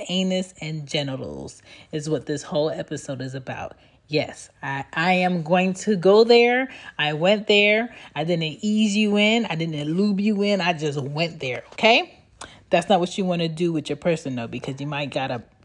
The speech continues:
<laughs> black eye because you didn't approach the situation in the best way. But I'm gonna talk you through. All right. So let's get into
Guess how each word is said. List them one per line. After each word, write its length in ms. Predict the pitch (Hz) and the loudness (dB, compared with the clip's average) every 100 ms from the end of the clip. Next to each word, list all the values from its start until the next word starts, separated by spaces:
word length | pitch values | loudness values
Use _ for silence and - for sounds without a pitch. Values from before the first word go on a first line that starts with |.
| _ - | _ -6
<laughs> 340 | 180 180 - _ _ - | 0 0 0 _ _ -2
black 340 | 165 156 - | 2 2 2
eye 440 | 143 - - 143 - _ - | 0 0 -4 -6 -18 _ -10
because 420 | 147 - 156 147 | -6 -4 -4 -4
you 80 | 160 | -4
didn't 440 | 156 - 151 143 - - | -2 -2 -4 -10 -10 -8
approach 340 | - 175 - | -4 -4 -4
the 80 | 151 | -10
situation 840 | - 147 147 135 135 - 117 110 _ _ | -10 -10 -8 -6 -6 -6 -8 -10 _ _
in 180 | - 160 | -6 -2
the 100 | 143 | -2
best 340 | 127 - - - | -2 -6 -8 -6
way. 240 | 180 - - - - | -6 -6 -16 -6 6
But 120 | 277 | 6
I'm 100 | 302 | 6
gonna 100 | 302 | 2
talk 280 | - 277 277 | 0 0 0
you 60 | |
through. 320 | - 370 156 - - | 4 6 6 0 0
All 100 | 240 | 4
right. 200 | 277 147 - - _ _ _ _ - - - | 4 2 -6 -20 _ _ _ _ -20 -20 -10
So 140 | - 240 | 2 6
let's 260 | 269 392 | 6 6
get 180 | 254 262 | 4 4
into 600 | 247 247 285 214 190 214 | 2 0 2 2 0 -4